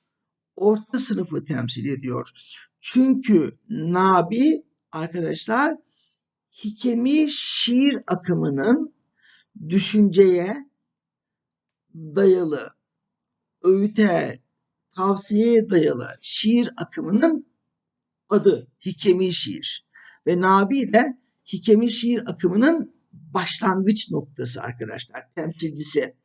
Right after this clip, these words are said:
Hakimane şiir deniyor bu akıma. Düşünceye ağırlık veriyor. Okuru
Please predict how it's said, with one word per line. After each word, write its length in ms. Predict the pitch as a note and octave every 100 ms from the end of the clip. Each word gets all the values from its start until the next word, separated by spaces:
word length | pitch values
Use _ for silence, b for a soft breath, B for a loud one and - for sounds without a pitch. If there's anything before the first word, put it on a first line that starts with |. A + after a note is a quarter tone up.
| _ _ _ _ _ _ -
Hakimane 680 | F3+ G3 A3+ A#3+ B3 G#3+
şiir 920 | F3 - F#3 G3 A3 G#3 - - - _ D#3
deniyor 460 | D#3+ C#3+ C3+ B2
bu 120 | C#3
akıma. 540 | - - F#3+ A3+ C#4 B3 b b b _ -
Düşünceye 640 | F#3+ - G3+ F#3+ G#3+ G#3+
ağırlık 600 | - E3+ E3 D3 D3 C#3+
veriyor. 600 | G#2+ G#2+ G#2 F#2 D#3+ G#3+ - _ -
Okuru 640 | F3+ - G#3 G#3+ A#3 -